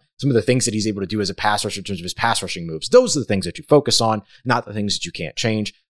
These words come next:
And you're in the sixth round here, right? So getting a guy that could potentially rotate for you, knowing the success that the Saints have had in developing late defensive, or sometimes not even late defensive tackle talent, undrafted, uh, defensive tackle talent with Ryan Nielsen,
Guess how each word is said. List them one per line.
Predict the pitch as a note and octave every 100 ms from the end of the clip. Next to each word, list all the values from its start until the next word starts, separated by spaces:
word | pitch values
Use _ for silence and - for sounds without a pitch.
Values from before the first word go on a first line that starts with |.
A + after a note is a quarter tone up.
| _ _
And | - G3
you're | G3
in | F#3+
the | F3+
sixth | - D#3
round | C#3 A2+ F#2+
here, | - D#2+ _
right? | G2+ G#2 A2
So | - B2+ G#2+
getting | G2+ C#3+ D3
a |
guy | B2 A#2+
that | A#2
could | A2 -
potentially | - - E3 - C#3+
rotate | G#2+ A2+ B2+ C#3+ C3+ -
for | B2+
you, | C3
knowing | C3 A2+ A#2 C3+ D3
the | B2
success | - - A#2 A2+
that | A#2+
the |
Saints | G#2 A2+ G#2
have | F#2+
had | F#2 G2 G#2 - - -
in | A#2
developing | G#2+ G2+ G2+ A2+ - C3+
late | A2 A2 A#2+
defensive, | A#2+ A2+ A2+ A2 A#2+ - _ _ -
or | C#3+ - -
sometimes | - C#3+ A#2+ G2+
not | G2 G2+
even | F2+ E2+ - _ -
late | G2+ B2+ G#2
defensive | G2 F#2 E2+
tackle | - E2+ F2
talent, | F2+ F#2 F#2
undrafted, | C#3 A2+ G#2+ - C3 - B2+
uh, | C#3 C#3
defensive | B2+ D3 C3
tackle | D3+ D3 C3+
talent | C3+ D3 C#3
with | A#2+
Ryan | A#2 A2 G#2+
Nielsen, | C3 D3